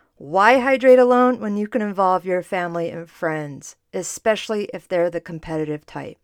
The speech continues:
Encourage your loved ones to join you in your hydration journey. Organize water challenges,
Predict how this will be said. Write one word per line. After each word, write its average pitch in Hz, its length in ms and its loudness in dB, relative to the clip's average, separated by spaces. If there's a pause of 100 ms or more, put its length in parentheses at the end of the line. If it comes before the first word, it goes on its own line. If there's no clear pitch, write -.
(640)
Encourage 220 480 -2
your 214 100 2
loved 196 320 0
ones 208 280 -2
to 185 100 -4
join 196 400 -2
you 214 280 -2 (120)
in 269 180 0
your 247 160 0
hydration 175 640 -6
journey. 156 540 -8 (600)
Organize 170 640 -2
water 160 320 -4
challenges, 277 840 -4